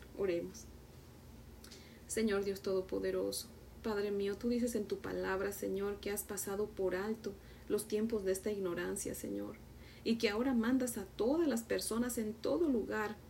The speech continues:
que se arrepientan y se conviertan a ti. Por favor, permite que aquella mujer, Señor, que aún no ha venido a ti en arrepentimiento y fe, Señor, hoy venga a ti, Padre, porque ya no está ignorante de tu conocimiento, Señor. Ha escuchado el Evangelio, Padre.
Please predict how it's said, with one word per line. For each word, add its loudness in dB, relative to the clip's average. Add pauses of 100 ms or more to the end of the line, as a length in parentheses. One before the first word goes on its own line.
(100)
que 4
se 2
arrepientan 0
y -2
se -2
conviertan 0
a -4
ti. -4 (580)
Por 6
favor, 6
permite 4
que 2
aquella 6
mujer, 4
Señor, 2
que 2
aún 6
no 8
ha 4
venido 6
a 2
ti 2
en 4
arrepentimiento 0
y 0
fe, 0
Señor, -2 (420)
hoy 8
venga 6
a -2
ti, 2
Padre, -4 (520)
porque 0
ya 4
no 6
está 2
ignorante 4
de 4
tu -2
conocimiento, -4
Señor. -4 (200)
Ha -6
escuchado 0
el 0
Evangelio, -2
Padre. -6